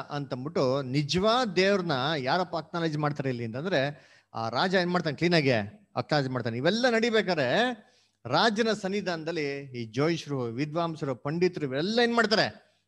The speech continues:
ಇರ್ತಾರೆ. ಅದಕ್ಕೆ ನೋಡ್ಬೇಕಾದ್ರೆ ದಾನಿಯೇಲೋ ಅವ್ರ ಸಂಗಡಿಗರು, ಅವ್ರ ಸ್ನೇಹಿತ ಜೊತೆಲಿ ಇರ್ಬೇಕಾದ್ರೆ ಈ ಜೋಯಿಷರು, ವಿದ್ವಾಂಸರಿಗೆಲ್ಲ ಏನಾಗಿರ್ತಾರೆ?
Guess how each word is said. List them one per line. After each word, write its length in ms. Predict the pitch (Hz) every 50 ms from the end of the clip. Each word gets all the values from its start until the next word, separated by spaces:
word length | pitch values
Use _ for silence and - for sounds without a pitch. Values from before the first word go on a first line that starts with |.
| _ _ _
ಇರ್ತಾರೆ. 260 | 147 156 151 175 147
ಅದಕ್ಕೆ 160 | 135 160 208 208
ನೋಡ್ಬೇಕಾದ್ರೆ 460 | 185 170 160 170 175 185 170 147 135
ದಾನಿಯೇಲೋ 500 | 139 151 180 190 185 185 185 190 196 214
ಅವ್ರ 320 | 233 254 254 208 160 151
ಸಂಗಡಿಗರು, 580 | 135 - 156 170 190 190 202 185 180 190 202 226
ಅವ್ರ 120 | 233 180
ಸ್ನೇಹಿತ 340 | 160 - - 175 180 190 185
ಜೊತೆಲಿ 400 | 185 165 156 - 185 175 165 165
ಇರ್ಬೇಕಾದ್ರೆ 720 | 160 139 131 131 113 110 120 175 196 170 156 165 170 - - - - - - _ -
ಈ 100 | 143 160
ಜೋಯಿಷರು, 520 | 143 135 202 226 254 269 - - 262 240
ವಿದ್ವಾಂಸರಿಗೆಲ್ಲ 680 | 226 220 185 196 233 226 226 226 202 226 196 185 202 208
ಏನಾಗಿರ್ತಾರೆ? 880 | 214 202 202 208 208 196 185 156 160 151 160 190 226 262 285 294 -